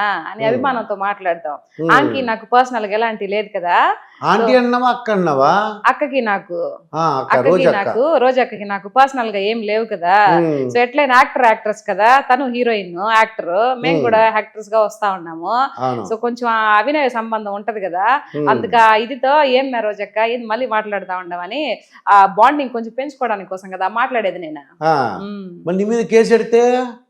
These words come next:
Speaker 1: కేసు ఎందుకు వేస్తారు?
Speaker 2: ఆ, మరి
Speaker 1: ఏ-
Speaker 2: నువ్వేమో ఈ విమర్శిస్తే ఏరేంటి మరి?
Speaker 1: విమర్శిస్తే కేసు వేస్తారా?
Speaker 2: ఆ.
Speaker 1: విమర్శిస్తే కేసు వేసే పని అయితే?
Speaker 2: అంటే పాలన బాలేదు, బోడు మంది ఏమి సరిగ్గా లేదు, చంద్రబాబు నాయుడు చేసింది లేదు, పవన్ కళ్యాణ్ చేసింది ఏమి లేదు చెప్తుంది ఆవిడ.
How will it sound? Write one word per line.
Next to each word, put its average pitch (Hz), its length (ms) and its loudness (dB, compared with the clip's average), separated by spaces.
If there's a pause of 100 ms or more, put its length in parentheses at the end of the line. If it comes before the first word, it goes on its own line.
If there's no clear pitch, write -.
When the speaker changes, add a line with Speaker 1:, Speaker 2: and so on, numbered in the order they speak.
(120)
Speaker 1:
కేసు 311 200 0
ఎందుకు 294 280 2
వేస్తారు? 240 640 0 (100)
Speaker 2:
ఆ, 175 180 0
మరి 170 200 0
Speaker 1:
ఏ- 170 40 0
Speaker 2:
నువ్వేమో 185 320 2
ఈ 180 140 2
విమర్శిస్తే 185 540 -2
ఏరేంటి 180 440 2
మరి? 151 500 -2
Speaker 1:
విమర్శిస్తే 277 460 4
కేసు 247 240 2
వేస్తారా? 220 400 2 (580)
Speaker 2:
ఆ. 160 40 -2
Speaker 1:
విమర్శిస్తే 302 440 4
కేసు 254 240 2
వేసే 233 180 0
పని 208 180 -4
అయితే? 202 260 -2 (120)
Speaker 2:
అంటే 202 260 4
పాలన 196 340 6
బాలేదు, 196 600 6
బోడు 196 160 6
మంది 190 440 2 (120)
ఏమి 202 260 6
సరిగ్గా 190 300 0
లేదు, 196 300 2
చంద్రబాబు 196 280 4
నాయుడు 196 220 0
చేసింది 190 300 0
లేదు, 190 240 4
పవన్ 196 200 2
కళ్యాణ్ 202 280 0
చేసింది 196 280 0
ఏమి 196 120 6
లేదు 202 120 2
చెప్తుంది 196 360 -2
ఆవిడ. 208 460 4